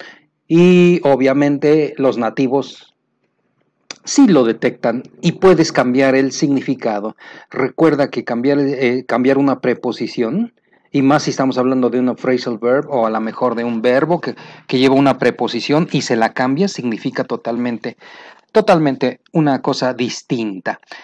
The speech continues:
Entonces, mira, con todo cariño va esta presentación para ti. Eh, no puedo estar en aulas contigo, pero desde lejitos podemos hacerlo. Mira,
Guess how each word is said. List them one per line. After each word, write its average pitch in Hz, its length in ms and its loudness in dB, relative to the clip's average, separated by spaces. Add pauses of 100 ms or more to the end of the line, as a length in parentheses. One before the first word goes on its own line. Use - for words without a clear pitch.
Entonces, 147 840 -2
mira, 123 320 -2
con 117 260 -4
todo 180 560 0
cariño 127 560 -2
va 120 240 -2
esta 123 320 -8
presentación 123 840 -10 (580)
para 156 300 4
ti. 113 260 -4 (640)
Eh, 113 880 -4
no 135 160 -2
puedo 139 160 0
estar 135 220 -2
en 135 160 0
aulas 151 280 2
contigo, 165 460 -4
pero 117 240 -8 (340)
desde 131 280 2
lejitos 123 640 -6 (460)
podemos 135 440 0
hacerlo. 110 400 -8
Mira, 104 300 -12